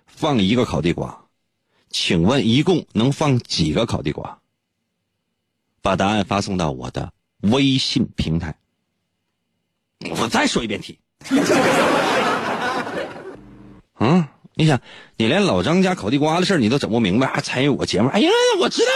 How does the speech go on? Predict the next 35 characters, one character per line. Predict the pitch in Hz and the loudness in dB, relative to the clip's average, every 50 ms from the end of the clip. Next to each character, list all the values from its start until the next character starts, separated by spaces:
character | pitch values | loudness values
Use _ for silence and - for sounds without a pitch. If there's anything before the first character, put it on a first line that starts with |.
| 508 | 0
哎， | 339 359 466 440 | -2 -2 -2 -2
你， | 247 262 | 0 0
我， | 294 277 247 233 247 | 0 0 0 0 0
我， | 247 254 262 233 | 0 0 0 0
我 | 202 226 247 247 254 | 0 0 2 2 2
知 | 208 277 | 2 0
道 | 294 359 480 330 | 0 0 2 2
你 | 247 | 4
念 | 269 523 523 508 | 4 4 2 2
我 | 226 214 233 | 0 0 0
的 | 240 240 | -2 -2
一 | 240 480 | -2 -4
个， | - 202 | -6 -6
你 | - - 453 466 453 480 508 523 370 - _ _ _ _ _ _ - - 262 277 - - 370 262 - - - - - - - - - - - 254 - - - - - - - - 240 254 262 262 - - - - - - - - - - - - - - - - - - - - - - | -6 -2 -2 0 0 2 0 0 -2 -4 _ _ _ _ _ _ -14 -8 -6 -6 -2 0 2 2 2 2 2 2 2 2 0 0 0 0 0 -2 -2 -2 -2 -4 -4 -6 -6 -6 -6 -6 -6 -6 -6 -8 -8 -10 -10 -10 -12 -16 -18 -18 -20 -20 -20 -20 -20 -20 -20 -20 -20 -12 -6 -4
<laughs> | |
有 | - - | -4 -2
这 | - 117 | 0 0
个 | 123 | 0
资 | - - 90 73 | 0 -2 -4 -4
格 | 67 64 57 | -4 -6 -8
吗？ | 57 55 - - - _ _ _ _ _ _ _ _ _ _ _ _ _ _ _ _ _ _ _ | -10 -12 -14 -18 -20 _ _ _ _ _ _ _ _ _ _ _ _ _ _ _ _ _ _ _
我 | - 87 | -2 0
再 | 87 - 101 | 0 0 0
说 | - 85 71 | 0 -2 -4
一 | 67 | -6
遍， | - - - - _ _ _ _ _ | -6 -10 -10 -14 _ _ _ _ _
老 | 87 90 87 82 | 0 0 2 2
张 | 107 120 131 135 | 2 2 2 2
呢， | 127 110 98 87 - _ _ _ _ | 2 2 2 0 -4 _ _ _ _
在 | - 120 113 | -4 -2 0
家 | - 120 113 | 0 0 0
门 | 120 127 | 0 0
口 | 104 87 67 | -2 -2 -2
炫 | - - 117 98 90 | -2 -2 0 -2 0
富， | - - 131 104 | -2 -4 -4 -4